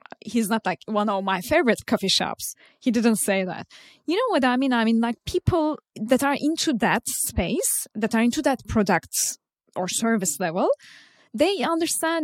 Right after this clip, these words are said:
it. I mean, like, they understand it from the tone of your voice. So you have to build those influencer relationships just like you build community. It needs to be really organic. Otherwise, that jacket will not look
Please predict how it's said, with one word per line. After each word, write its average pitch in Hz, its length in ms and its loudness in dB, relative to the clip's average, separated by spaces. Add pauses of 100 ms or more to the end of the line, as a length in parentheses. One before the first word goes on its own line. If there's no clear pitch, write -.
it. - 60 -6 (120)
I - 80 0
mean, 233 160 2
like, 247 140 -2
they 285 160 2 (100)
understand 330 420 -2
it 285 160 -6
from 269 160 -4
the 269 60 -6 (100)
tone 285 240 0
of 226 140 -4
your 220 100 2 (160)
voice. 185 320 2
So 247 120 -2 (100)
you 240 60 2 (100)
have 269 120 -2
to 262 120 -6
build 254 380 0
those 233 340 2
influencer 277 540 -4 (680)
relationships 233 880 0 (100)
just 226 180 -2
like 220 260 0 (100)
you 208 160 0 (140)
build 208 240 2 (360)
community. 196 760 0 (260)
It 214 140 -8
needs 262 240 4
to 262 60 -2
be 226 140 2 (120)
really 220 180 4
organic. 180 560 -2 (440)
Otherwise, 202 640 2
that 240 200 4 (120)
jacket 202 400 -2
will 196 100 -2
not 202 240 -2 (120)
look 196 260 -6